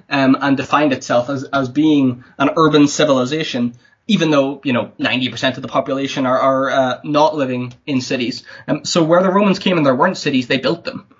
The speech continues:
Um, and that's what we see certainly in all over Britain, as well as in France and Spain and other parts of the Western Mediterranean. Having cities was just part of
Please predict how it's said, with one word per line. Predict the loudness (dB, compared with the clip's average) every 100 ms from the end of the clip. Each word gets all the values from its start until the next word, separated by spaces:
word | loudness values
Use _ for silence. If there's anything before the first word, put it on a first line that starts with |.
| -20 -20 -6
Um, | -2 0 2
and | 2
that's | 0 -2
what | -6
we |
see | -4 -4 -2
certainly | -2 -2 -2 -2
in | 0 0 0
all | 0 0
over | 0 -2
Britain, | -2 -2 -4 -10 -18 _ _ _
as | -2 2
well | 4 4 2
as | -2
in |
France | -4 2 2 2 -2
and | -6
Spain | -6 -4 -2 0 2
and |
other | 2 2
parts | 0 -4 -4
of |
the | -6
Western | -2 -2 -4 -10
Mediterranean. | -10 -8 -6 -6 -6 -10 -12 -20 -20 -4
Having | -2 0 -2
cities | -2 -2 -2 -4
was | -6
just | -8 -8
part | 0 0
of | 0